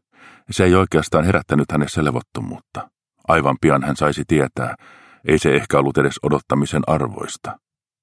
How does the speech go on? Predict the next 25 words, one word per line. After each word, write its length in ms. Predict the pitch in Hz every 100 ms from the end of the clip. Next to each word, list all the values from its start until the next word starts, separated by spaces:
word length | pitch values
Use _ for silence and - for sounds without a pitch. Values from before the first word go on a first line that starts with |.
| _ _ _ _ - - -
Äkkiä 340 | 104 - - 80
kipu 300 | - 92 87
kohosi 380 | 76 73 71 -
silmien 460 | - 78 67 64 58
takana. 400 | - - - - - _ _ _ _ _ _ -
Ehkä 280 | 80 - -
ajatustyö 640 | 87 80 - - - 69
oli 180 | 65 71
nostattanut 600 | 76 - 69 - 58 58 -
sen. 180 | 62 - - - - _ -
Siinä 260 | 101 80
se 120 | 76
ainakin 380 | 82 85 78 82
yhtäkkiä 540 | 85 - 78 - 78 67
oli. 240 | 73 67 - _ _ _ _ _ -
Valkohehkuisena 920 | 80 82 78 76 - 78 76 82 76
ja 100 | 76
hirvittävänä. 840 | 73 87 76 67 - - - - - - - - -
Lihan 360 | 90 85 73
huuto. 460 | 69 82 78 - - - - - _ _ _
Millään 360 | 87 87 80 78
muulla 300 | 85 76 67
ei 100 | 73
ollut 200 | 69 -
merkitystä. 800 | 73 62 - - - - -